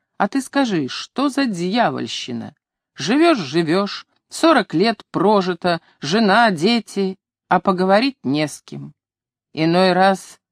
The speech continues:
так бы развернул душу, так бы заговорил обо всём, а не с кем. С ней заговоришь с женой,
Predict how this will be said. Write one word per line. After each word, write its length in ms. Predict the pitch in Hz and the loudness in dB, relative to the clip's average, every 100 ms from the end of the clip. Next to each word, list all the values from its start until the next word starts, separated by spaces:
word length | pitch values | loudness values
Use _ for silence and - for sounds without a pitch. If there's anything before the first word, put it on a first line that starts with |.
| _ _ - | _ _ -4
так 240 | 294 240 | -2 -2
бы 160 | 139 151 | -4 -4
развернул 800 | 151 135 156 160 151 151 147 139 | -4 -4 -4 -2 -2 -4 -4 -8
душу, 720 | 127 131 175 160 - - 127 _ _ _ _ | -10 -4 -2 -2 -6 -14 -16 _ _ _ _
так 240 | - 339 220 | 2 4 4
бы 140 | 180 | 2
заговорил 680 | 170 170 175 185 180 170 151 | 2 0 4 4 4 2 2
обо 240 | 147 151 | 2 0
всём, 580 | 151 - 180 165 131 127 _ _ _ _ _ - | 0 -4 -2 -2 -2 -8 _ _ _ _ _ -8
а 120 | 131 | -4
не 260 | 147 135 120 | -2 -2 -6
с 160 | - - | -14 -20
кем. 280 | - - _ _ _ _ _ _ _ _ _ | -20 -20 _ _ _ _ _ _ _ _ _
С 180 | - - | -10 -2
ней 580 | 339 285 180 143 - - _ _ _ _ _ - | 0 0 -2 -6 -8 -14 _ _ _ _ _ -12
заговоришь 600 | 139 175 185 226 320 320 | -4 -2 2 2 2 0
с 20 | |
женой, 680 | 156 123 156 151 143 127 117 | -2 -4 -2 0 -2 -4 -8